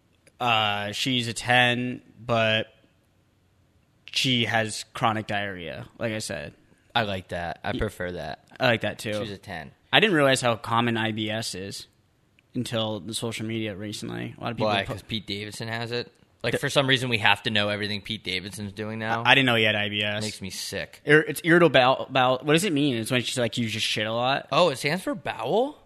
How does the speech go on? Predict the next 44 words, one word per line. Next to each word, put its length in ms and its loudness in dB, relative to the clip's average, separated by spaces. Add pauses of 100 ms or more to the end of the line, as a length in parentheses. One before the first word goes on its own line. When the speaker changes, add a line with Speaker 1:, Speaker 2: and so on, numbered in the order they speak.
(320)
Speaker 2:
I 60 -2
thought 160 -4
it, 60 4
wa-, 100 2 (140)
it 200 -6
literally 320 0
meant 320 -6
butt. 320 -10 (1000)
Speaker 1:
It 140 0
might 160 6
be 100 4
butt. 320 0 (720)
It's 100 -4
the 60 0
same 300 6
thing, 320 2
pretty 160 0
much. 260 0
It's 80 -6
all, 160 4
it 80 0
all 160 6
comes, 300 -4
it 200 -18
all, 400 -4 (240)
it's 140 -6
all 120 2
brown. 420 0
It 40 -2
all 140 -2
comes 260 -8
out 240 -6 (180)
of 120 -12
your 80 -8
butt. 360 -4 (920)
Speaker 2:
Speaking 300 -2
of 140 0
brown 300 2
things 280 -4
that 120 -10
come 140 -8
out 120 -6
of 100 -12
butts, 440 -8